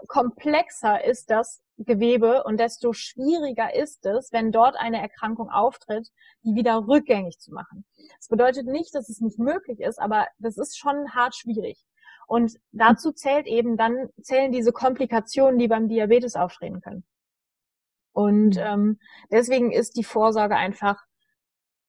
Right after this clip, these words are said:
Speaker 1: hundertdreißig Prozent wichtig,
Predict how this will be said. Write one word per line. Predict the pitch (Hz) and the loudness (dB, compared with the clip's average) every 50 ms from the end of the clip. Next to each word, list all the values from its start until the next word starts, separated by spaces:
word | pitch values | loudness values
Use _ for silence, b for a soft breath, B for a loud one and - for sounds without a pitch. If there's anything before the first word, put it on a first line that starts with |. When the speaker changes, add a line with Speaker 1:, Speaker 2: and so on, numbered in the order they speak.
| _ _ _ _ _ _ | _ _ _ _ _ _
Speaker 1:
hundertdreißig | - 262 269 269 277 247 226 208 - - - - 208 208 233 226 - 233 - - | 6 8 10 10 10 10 8 6 2 -2 4 8 8 8 8 6 4 -2 -6 -4
Prozent | - 208 - - 214 196 202 196 - | -4 -4 -2 0 0 0 0 0 -2
wichtig, | 185 170 208 233 226 - - 226 220 208 - - - | 0 2 2 2 2 2 2 2 2 2 0 -6 -16